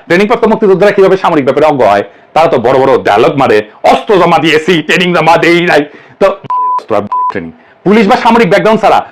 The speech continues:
কাউরে অস্ত্র হাতে দেন? কেউ যদি চালাইতে পারে, ধরতে পারে ঠিক মতো, আমরা এসে কইয়েন। পুলিশ, মিলিটারি বা ইপিআর ব্যাকগ্রাউন্ডের মুক্তিযোদ্ধাদের বাইরে so called মুক্তিযোদ্ধাদের যে কত বেইজ্জত করছি তার হিসাব নাই। আমার লগে বসাই দেন লাইভে, আমি আজকে চ্যালেঞ্জ দিতেছি, আমি প্রমাণ করে দিব ওই অস্ত্রই ধরে নাই।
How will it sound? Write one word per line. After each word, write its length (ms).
কাউরে 220
অস্ত্র 260
হাতে 180
দেন? 160
কেউ 180
যদি 140
চালাইতে 400
পারে, 200
ধরতে 320
পারে 180
ঠিক 180
মতো, 160
আমরা 240
এসে 140
কইয়েন। 280
পুলিশ, 280
মিলিটারি 300
বা 80
ইপিআর 280
ব্যাকগ্রাউন্ডের 480
মুক্তিযোদ্ধাদের 600
বাইরে 440
so 60
called 220
মুক্তিযোদ্ধাদের 560
যে 180
কত 180
বেইজ্জত 360
করছি 300
তার 140
হিসাব 240
নাই। 120
আমার 200
লগে 160
বসাই 240
দেন 200
লাইভে, 380
আমি 160
আজকে 220
চ্যালেঞ্জ 280
দিতেছি, 320
আমি 200
প্রমাণ 340
করে 140
দিব 120
ওই 80
অস্ত্রই 280
ধরে 200
নাই। 120